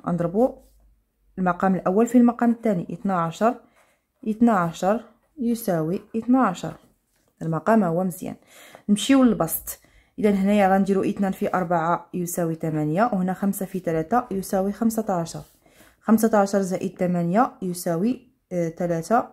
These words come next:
وعشرون. إذا ثلاثة وعشرين على اثناش. ننجز عملية الجمع الموالية، ثلاثة على سبعة زائد خمسة على ثلاثة يساوي.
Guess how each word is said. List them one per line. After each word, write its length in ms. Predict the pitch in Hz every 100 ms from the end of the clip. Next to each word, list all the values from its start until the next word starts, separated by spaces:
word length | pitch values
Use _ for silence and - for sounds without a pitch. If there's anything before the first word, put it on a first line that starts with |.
| _ _
وعشرون. 540 | - 220 170 - 156 147 _ _ -
إذا 160 | 180
ثلاثة 280 | 202 165 165
وعشرين 380 | 160 151 - 220
على 120 | 170
اثناش. 560 | 180 170 151 - - _ _ _ _ _ _ _ _ _
ننجز 300 | 220 220 220
عملية 260 | 190 220 220
الجمع 300 | 190 208 180
الموالية، 640 | 175 170 170 160 180 262 - - _ _ _ _
ثلاثة 220 | - 214 196
على 160 | 185
سبعة 480 | 180 160 156 214 320 _ _ _ _ _ _ _ _ _ _ _ _ _ _ _ _ _ _ _ _ _ -
زائد 540 | 170 185 - 254 220 - -
خمسة 540 | - 190 175 240 262 -
على 240 | 170 202 208
ثلاثة 300 | 196 175 - _ _ -
يساوي. 520 | 208 226 220 170 151